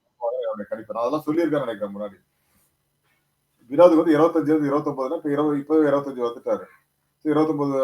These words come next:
சதவீத வாக்குகள், அதுக்கு மேல தான் போகுமே தவிர குறையாது. என்னோட ஆவரேஜ் அந்த இதை கொண்டு சொல்லியிருக்கேன். அஹ், விக்க-, விக்ரமுக்கு வந்து பதினெட்டு சதவீத வாக்குகள் சொன்னா, இப்ப கம்புதிக்கு பதினாலு சதவீதம் சொன்னேன்.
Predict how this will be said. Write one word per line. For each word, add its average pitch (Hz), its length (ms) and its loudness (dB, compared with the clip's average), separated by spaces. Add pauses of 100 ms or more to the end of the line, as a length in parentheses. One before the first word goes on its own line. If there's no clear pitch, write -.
(140)
சதவீத 123 240 -4
வாக்குகள், 143 380 -2
அதுக்கு 117 240 -8
மேல 143 220 2
தான் 160 120 2
போகுமே 139 180 -4
தவிர 135 280 -4
குறையாது. 123 380 -2
என்னோட 135 340 -2
ஆவரேஜ் 151 440 4
அந்த 117 220 -2
இதை 117 140 -6
கொண்டு 107 220 -12
சொல்லியிருக்கேன். 104 380 -14 (540)
அஹ், 151 220 -6
விக்க-, 151 460 2
விக்ரமுக்கு 160 420 0
வந்து 165 120 -2
பதினெட்டு 151 360 0
சதவீத 143 260 -2
வாக்குகள் 139 280 -2
சொன்னா, 131 240 -6
இப்ப 139 280 0
கம்புதிக்கு 151 460 -2
பதினாலு 147 300 0
சதவீதம் 123 260 -12
சொன்னேன். 101 300 -14